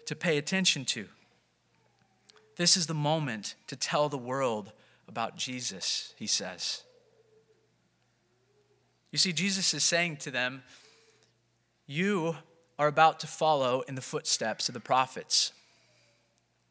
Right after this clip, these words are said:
You are about to follow in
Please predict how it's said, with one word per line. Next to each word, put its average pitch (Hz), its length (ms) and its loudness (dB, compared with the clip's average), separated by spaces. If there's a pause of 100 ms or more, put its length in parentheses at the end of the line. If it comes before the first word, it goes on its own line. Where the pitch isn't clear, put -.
(720)
You 208 240 6
are 233 80 12
about 180 260 10
to 170 100 0
follow 185 540 8
in 165 340 4